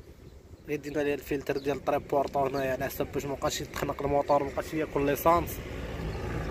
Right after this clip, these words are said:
الموتور راه شي حاجه خيال علمي، تبارك الله. الموتور ناضي، كان خاصو غير الموتور، الموتور ناضي الصراحه، كان خاصو غير كربيراتور بوحدها،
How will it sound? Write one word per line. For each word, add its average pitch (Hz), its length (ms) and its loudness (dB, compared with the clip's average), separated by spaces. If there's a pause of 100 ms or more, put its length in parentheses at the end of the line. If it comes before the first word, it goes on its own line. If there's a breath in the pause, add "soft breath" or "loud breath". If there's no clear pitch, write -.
(500)
الموتور 202 460 10
راه 185 160 8
شي 185 160 2
حاجه 180 380 6
خيال 175 340 8
علمي، 160 300 4 (140)
تبارك 160 180 0
الله. 151 240 2 (580)
الموتور 247 320 8
ناضي، 247 400 10
كان 226 180 6
خاصو 208 320 6
غير 214 560 8 (1120)
الموتور، 202 520 8 (320)
الموتور 190 340 10
ناضي 196 320 8
الصراحه، 160 500 4
كان 156 160 0
خاصو 160 440 2
غير 180 120 6
كربيراتور 156 580 4
بوحدها، 156 540 8